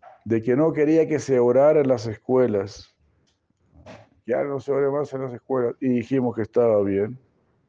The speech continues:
Ella fue asesinada y hasta hace poco se descubrió su cuerpo. Luego alguien dijo que mejor que no se leyera la Biblia en las escuelas. La Biblia dice, "No matarás,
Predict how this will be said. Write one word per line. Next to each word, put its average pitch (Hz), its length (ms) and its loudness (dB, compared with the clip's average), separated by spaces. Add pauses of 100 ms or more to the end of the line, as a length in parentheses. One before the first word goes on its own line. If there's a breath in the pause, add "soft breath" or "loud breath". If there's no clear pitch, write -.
(1080 soft breath)
Ella 135 240 4
fue 139 260 2
asesinada 131 1120 0 (640)
y - 80 0
hasta 113 280 2
hace 131 220 0
poco 139 460 0
se 127 140 -4
descubrió 113 520 -2
su 113 220 -12
cuerpo. 101 500 -8 (1600)
Luego 151 320 6
alguien 147 300 4
dijo 147 380 2
que 135 120 2
mejor 147 480 2
que 139 140 0
no 156 180 2
se 156 160 -4
leyera 143 380 4
la 127 140 4
Biblia 143 380 2
en 127 60 0
las 120 160 -4
escuelas. 107 800 -4 (840)
La 113 100 2
Biblia 131 320 4
dice, 139 340 0
"No 143 160 2
matarás, 135 680 2